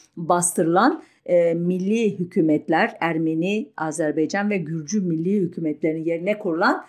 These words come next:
e, Kızıl Ordu'nun desteğiyle daha doğrusu kurulan, e, Sovyet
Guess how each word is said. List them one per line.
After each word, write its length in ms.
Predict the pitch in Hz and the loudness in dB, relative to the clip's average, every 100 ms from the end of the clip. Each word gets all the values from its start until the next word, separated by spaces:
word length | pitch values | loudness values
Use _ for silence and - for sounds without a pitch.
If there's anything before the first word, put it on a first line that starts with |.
| _ _ - | _ _ -10
e, 300 | 175 175 170 165 - - _ _ - | -6 -6 -6 -6 -10 -14 _ _ -8
Kızıl 460 | 185 170 202 180 180 | -4 0 2 0 0
Ordu'nun 560 | 160 160 165 165 156 | 0 0 -2 -4 -2
desteğiyle 580 | 156 156 - 156 147 147 | -2 -2 0 0 0 -2
daha 220 | 147 147 | -4 -4
doğrusu 380 | 147 151 - 175 | -4 -6 -10 -8
kurulan, 400 | 156 156 240 339 - _ _ | -6 0 0 0 -8 _ _
e, 400 | - 165 165 165 | -2 0 2 0
Sovyet 800 | 160 - - 190 180 233 233 - | -4 -6 -2 0 2 2 0 -8